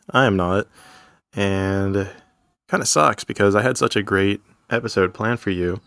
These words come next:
As you can tell by the title, I got food poisoning. Really messed me up last night.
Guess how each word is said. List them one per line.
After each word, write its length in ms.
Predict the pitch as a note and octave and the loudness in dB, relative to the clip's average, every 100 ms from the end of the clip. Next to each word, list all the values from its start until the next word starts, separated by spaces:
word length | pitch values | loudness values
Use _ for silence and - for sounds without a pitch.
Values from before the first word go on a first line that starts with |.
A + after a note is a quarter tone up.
| - - - - - _ _ | -20 -20 -20 -20 -20 _ _
As 80 | A2+ | 0
you 40 | |
can 120 | G#2+ | 2
tell 120 | A2+ | 4
by 120 | G#2+ G2 | 4 2
the 60 | |
title, 460 | F#2 G2+ G2 G2+ G2 - - - | 2 2 4 4 2 -6 -20 -8
I 100 | B2 | -2
got 140 | G2 | -2
food 220 | - G2+ | 2 0
poisoning. 600 | - G2 G2 G2+ G2 G2 F#2+ _ _ _ _ _ - _ _ | 2 0 0 -2 -4 -6 -10 _ _ _ _ _ -20 _ _
Really 200 | A#2 B2 | 4 6
messed 200 | A#2 - | 4 2
me 80 | A2 | 0
up 140 | F#2+ | 2
last 260 | G2 G2 - | 2 0 -2
night. 280 | G2+ G2+ | 0 0